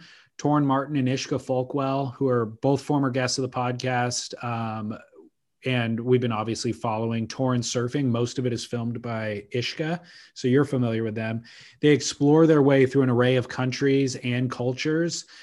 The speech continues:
looking for perfect waves. Um, Episode one, Lost Track Atlantic. We will post it. We'll link to it on social media, all that stuff. It is, I mean, I don't know how you feel about North Atlantic. I have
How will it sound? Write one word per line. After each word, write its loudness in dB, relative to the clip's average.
looking 2
for 0
perfect -4
waves. 0
Um, 0
Episode 2
one, 2
Lost 2
Track -2
Atlantic. -4
We 4
will 4
post -2
it. -2
We'll 0
link 0
to 0
it 0
on 0
social -4
media, -2
all 0
that -2
stuff. -2
It 4
is, 4
I -4
mean, 4
I 4
don't 0
know 2
how 4
you 4
feel 0
about 2
North -2
Atlantic. -4
I 4
have 2